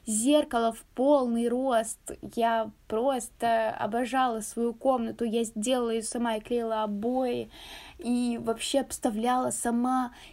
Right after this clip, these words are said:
И тут мне приходится из нее уезжать. Это, ну, простите, это для меня слишком тяжело.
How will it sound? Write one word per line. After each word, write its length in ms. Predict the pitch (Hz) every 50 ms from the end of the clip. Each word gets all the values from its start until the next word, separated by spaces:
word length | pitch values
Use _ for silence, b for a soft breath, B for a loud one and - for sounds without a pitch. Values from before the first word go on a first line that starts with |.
| B B -
И 80 | - 254
тут 420 | - - - 339 339 311 311 -
мне 400 | - 247 262 285 302 311 320 311
приходится 760 | 320 - - 254 - - - 320 320 311 320 - - - -
из 120 | 247 240 226
нее 460 | 247 247 262 294 - 302 294 285 -
уезжать. 760 | - 226 226 233 240 226 226 240 269 285 320 359 359 359 - - _ _ _ _ -
Это, 320 | - 254 254 247 - 220 214 - - _ _ _ _ _ - -
ну, 260 | - 220 262 277 262
простите, 880 | - - 254 247 247 269 247 - - - - 247 240 240 233 - - 226
это 380 | 208 - - - 269 - - 226
для 160 | 208 220 220
меня 220 | 208 214 202 208
слишком 680 | 208 - - - 214 220 214 - - - - - 175
тяжело. 680 | - - - 254 - 240 254 262 320 226 240 233 226 220